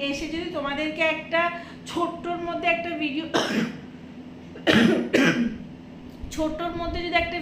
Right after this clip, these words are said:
ভিডিও করে সেটাকে সুন্দর করে তোমাদের কাছে প্রেজেন্ট করি তাহলে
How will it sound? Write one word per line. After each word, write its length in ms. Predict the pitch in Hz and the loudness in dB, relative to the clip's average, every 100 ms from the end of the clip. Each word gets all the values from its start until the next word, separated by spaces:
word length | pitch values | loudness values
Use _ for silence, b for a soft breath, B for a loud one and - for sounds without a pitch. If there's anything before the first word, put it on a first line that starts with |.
| 294 | -4
ভিডিও 260 | 277 311 330 | -2 -2 -2
করে 240 | 330 349 | -2 -2
সেটাকে 440 | - 339 294 294 330 339 - B B B - | -2 -2 0 0 -2 -4 -10 B B B -6
সুন্দর 380 | 330 320 330 349 349 | -4 -2 -2 -2 -2
করে 180 | 349 330 | -2 -2
তোমাদের 300 | 320 302 311 | -4 -2 0
কাছে 200 | 311 311 | 0 -2
প্রেজেন্ট 340 | 311 285 294 302 | -2 -2 -2 -2
করি 140 | 330 - | -4 0
তাহলে 280 | 294 269 | 2 2